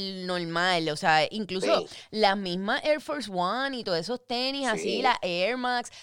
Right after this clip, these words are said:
Speaker 1: todos esos tenis, eso era lo que, olvídate, eso era el jangueo brutal noventoso. Y ahora pues están de vuelta todas las, todo.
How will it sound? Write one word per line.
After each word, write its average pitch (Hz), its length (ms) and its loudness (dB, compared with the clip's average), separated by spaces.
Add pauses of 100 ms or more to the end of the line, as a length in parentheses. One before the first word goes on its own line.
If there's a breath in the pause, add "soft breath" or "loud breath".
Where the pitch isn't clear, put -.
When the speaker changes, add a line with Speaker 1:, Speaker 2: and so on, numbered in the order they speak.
(100)
Speaker 1:
todos 226 140 4
esos 262 200 -6
tenis, 285 380 -4
eso 196 180 -4
era 196 240 2
lo 320 140 0
que, 220 320 -2
olvídate, 175 420 0
eso 196 200 -4
era 208 100 4
el 320 140 0
jangueo 196 500 0
brutal 254 680 2
noventoso. 180 720 -2
Y 156 120 -2
ahora 143 340 2
pues 247 140 -2
están 175 280 -8
de 165 60 -6
vuelta 151 320 -6
todas 170 260 -2
las, 175 280 -8
todo. 202 340 -2